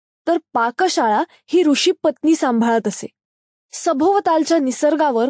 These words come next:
कुठेही आक्रमण होणार नाही, सृष्टीचक्रात कुठेही बाधा येणार नाही, अशा तऱ्हेने या आश्रमातील दिनचर्या असे.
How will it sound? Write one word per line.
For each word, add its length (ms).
कुठेही 500
आक्रमण 520
होणार 320
नाही, 240
सृष्टीचक्रात 960
कुठेही 440
बाधा 380
येणार 340
नाही, 280
अशा 400
तऱ्हेने 480
या 100
आश्रमातील 760
दिनचर्या 580
असे. 240